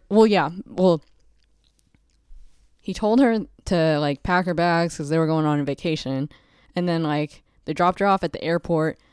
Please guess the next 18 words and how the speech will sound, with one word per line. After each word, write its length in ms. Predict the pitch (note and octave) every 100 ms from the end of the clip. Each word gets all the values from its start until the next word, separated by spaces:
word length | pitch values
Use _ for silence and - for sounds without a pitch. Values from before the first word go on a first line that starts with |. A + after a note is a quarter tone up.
| _ -
And 100 | F3+
then 120 | F3+
he 160 | G3 E3+
told 260 | F3 F3
her 280 | E3+ D#3+ D#3
to, 220 | - F#3 D3+
like, 260 | D3 - -
never 220 | D#3+ E3
come 140 | F3+ E3+
to 40 |
his 100 | D#3
house 200 | D#3 D#3
again. 360 | D#3 D3+ C#3+ C#3+ - _ _ _ _ -
And, 120 | D3+
like, 280 | C#3 D3 D3+ -
I 80 | E3+
don't 100 | D3+
know. 220 | B3